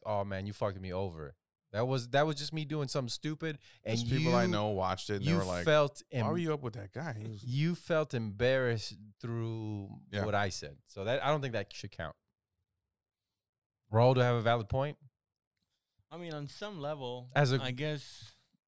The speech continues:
Speaker 3: I mean, I guess technically, he took most of the heat 'cause of how stupid the thing he said was.
Speaker 1: I didn't think it was that bad. How? Why do I not feel that bad about it?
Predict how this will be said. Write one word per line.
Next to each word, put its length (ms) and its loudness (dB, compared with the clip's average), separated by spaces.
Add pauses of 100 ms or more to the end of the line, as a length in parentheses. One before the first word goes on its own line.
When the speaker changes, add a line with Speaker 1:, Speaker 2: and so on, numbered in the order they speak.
(1080)
Speaker 3:
I 60 -10
mean, 540 -8 (600)
I 80 -6
guess 400 -6 (220)
technically, 1040 -8 (2000)
he 160 -12
took 240 -6 (380)
most 340 -8
of 120 -10
the 480 -8
heat 340 -10 (180)
'cause 380 -12
of 100 -10 (580)
how 100 -14
stupid 420 -10
the 80 -10
thing 220 -12
he 120 -10
said 260 -10
was. 380 -16 (400)
Speaker 1:
I 80 0
didn't 140 0
think 100 2
it 60 0
was 100 2
that 180 4
bad. 480 2
How? 140 2
Why 160 4
do 100 4
I 60 2
not 180 0
feel 260 0
that 180 2
bad 200 2
about 280 2
it? 80 -8